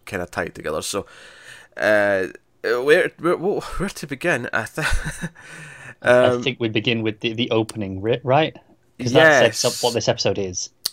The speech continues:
Speaker 1: Yes, the, the opening, very Lost. Uh, this, this was very much the bunker from Lost. If a-, anyone who's watched Lost will know exactly what I'm talking
Speaker 2: Right.
Speaker 1: about. I could,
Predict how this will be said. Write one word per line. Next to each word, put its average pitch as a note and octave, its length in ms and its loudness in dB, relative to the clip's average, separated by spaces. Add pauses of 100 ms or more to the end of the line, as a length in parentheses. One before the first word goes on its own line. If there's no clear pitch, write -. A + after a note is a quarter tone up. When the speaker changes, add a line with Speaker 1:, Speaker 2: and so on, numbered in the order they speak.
Speaker 1:
Yes, A2 320 -2
the, C#3 200 2
the D3 100 0
opening, D#3 480 0 (1120)
very D3 360 6
Lost. - 720 2 (720)
Uh, G2+ 320 2 (520)
this, C3 200 -2
this D3 200 -4
was B2 140 -8
very C#3+ 400 4
much - 720 0
the A2+ 160 -4
bunker A2+ 440 0
from G#2 300 -6
Lost. F2+ 320 -2
If G2+ 140 -10
a-, B2 260 2
anyone C#3 240 2
who's B2+ 160 -6
watched A2 300 -2
Lost G2+ 260 -2
will G#2 80 -6
know G2 140 -4
exactly G2+ 300 2
what G#2+ 120 0
I'm D#2 80 -6
talking F#2+ 300 -8
Speaker 2:
Right. G2+ 60 -4
Speaker 1:
about. G2 120 2
I G#2+ 80 4
could, - 160 -6